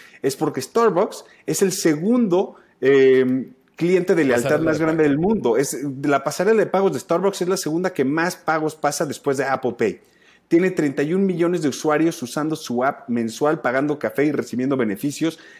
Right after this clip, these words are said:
Speaker 1: que, o sea, va a ser muy fácil para transaccionar el metaverso y llevar a toda esa gente directamente a sus beneficios y a su aplicación,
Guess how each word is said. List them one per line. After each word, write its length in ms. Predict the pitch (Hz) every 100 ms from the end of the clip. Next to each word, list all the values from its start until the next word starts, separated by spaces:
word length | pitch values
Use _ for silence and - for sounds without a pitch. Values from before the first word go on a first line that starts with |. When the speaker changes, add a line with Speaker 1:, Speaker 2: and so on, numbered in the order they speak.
| - _
Speaker 1:
que, 220 | - 127 -
o 40 | 113
sea, 140 | 120
va 120 | 127
a 20 |
ser 180 | - 147
muy 160 | 160 180
fácil 400 | 185 156 180 180
para 220 | 135 120
transaccionar 480 | 110 110 117 131 143
el 40 |
metaverso 560 | 131 110 110 127 151 135
y 80 | 127
llevar 240 | 117 131
a 60 | 135
toda 140 | 131
esa 160 | 127 107
gente 440 | - 127 127 139 - -
directamente 1000 | 107 117 135 - 117 120 120 120 120 -
a 120 | 110 120
sus 540 | - - 151 151 -
beneficios 560 | 113 104 101 135 139 117
y 40 |
a 40 |
su 340 | 101 - 139 131
aplicación, 580 | 113 104 104 104 147 147